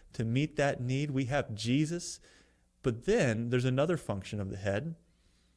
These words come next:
It says in verse sixteen, "From whom the whole body, joined and held together by every joint with which it is equipped."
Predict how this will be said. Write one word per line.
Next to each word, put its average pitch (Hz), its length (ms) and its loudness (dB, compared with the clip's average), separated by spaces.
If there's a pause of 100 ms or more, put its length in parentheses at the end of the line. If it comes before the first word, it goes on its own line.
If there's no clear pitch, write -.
(160)
It - 80 -14
says 113 260 2
in 101 80 -4
verse 107 260 -2
sixteen, 131 720 -4 (760)
"From 156 440 2
whom 151 260 2
the 117 100 0
whole 135 240 4
body, 120 680 2 (480)
joined 131 680 0
and 104 140 -2
held 127 480 0
together 120 680 -2 (240)
by 98 280 -4
every 120 420 -2
joint 110 520 -4
with - 220 -8
which 113 200 -4
it 117 100 -2
is 117 280 -6
equipped." 113 680 -10